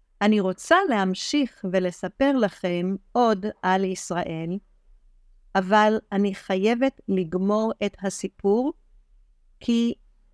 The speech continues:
הוא מתחיל להיות יותר מדי ארוך. אז כמו בכל סיפור, צריך להיות סוף,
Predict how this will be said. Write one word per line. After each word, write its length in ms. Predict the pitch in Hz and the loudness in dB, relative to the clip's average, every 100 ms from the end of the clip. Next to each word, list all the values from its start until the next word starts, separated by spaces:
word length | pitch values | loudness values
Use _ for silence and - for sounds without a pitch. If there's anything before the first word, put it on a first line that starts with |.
| _ | _
הוא 220 | 269 262 | 0 4
מתחיל 500 | 240 - - 294 302 | 2 0 -4 -2 2
להיות 580 | 233 196 208 220 226 220 | 0 0 0 2 2 0
יותר 500 | - 180 - 240 254 | -4 -4 -2 0 2
מדי 540 | 247 185 165 185 185 190 - | 2 0 2 2 2 0 -2
ארוך. 340 | 185 170 160 - _ _ _ _ _ _ _ - _ _ _ _ _ _ - | -4 -4 -8 -12 _ _ _ _ _ _ _ -20 _ _ _ _ _ _ -4
אז 180 | 196 - | -4 -2
כמו 500 | - 240 277 294 294 196 | 0 4 6 4 2 -2
בכל 480 | 165 - 233 240 | -8 -2 0 2
סיפור, 760 | 226 - - - 247 254 254 262 262 _ _ _ _ _ _ | 0 -4 -12 -6 -2 0 -2 -4 -8 _ _ _ _ _ _
צריך 400 | - 247 277 254 | 0 2 2 2
להיות 480 | 254 220 190 170 - | 2 4 2 0 -4
סוף, 380 | - 240 320 | 0 0 0